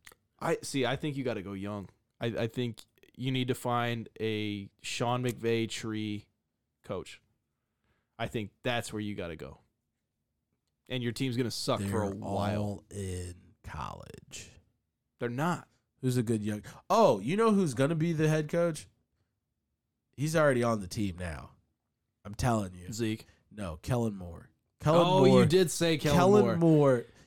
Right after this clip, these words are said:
Speaker 2: Kellen Moore is gonna be the Dallas head coach.
Speaker 1: He's your O C right now, right?
Speaker 2: Bro, he was the only coach. So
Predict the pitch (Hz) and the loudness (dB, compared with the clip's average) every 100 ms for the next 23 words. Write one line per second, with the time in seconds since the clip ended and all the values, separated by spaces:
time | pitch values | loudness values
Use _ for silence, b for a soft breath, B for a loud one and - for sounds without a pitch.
0 | _ - 220 226 196 175 156 131 120 113 | _ 2 6 4 4 4 4 4 2 0
1 | 131 120 127 120 110 110 107 107 - 104 | 0 2 2 2 -2 -2 -2 -4 -4 -4
2 | 95 - 156 135 123 120 - 123 117 98 | -4 0 0 2 2 0 -2 -2 -2 -2
3 | 104 104 92 113 - - _ - 98 98 | -4 -6 -6 -8 -10 -20 _ -14 -8 -4
4 | 95 90 95 101 - _ _ _ 117 110 | -2 -4 -6 -12 -20 _ _ _ -10 -8
5 | 113 110 107 107 98 110 101 95 - - | -8 -8 -10 -12 -12 -8 -8 -8 -12 -8
6 | 113 | -8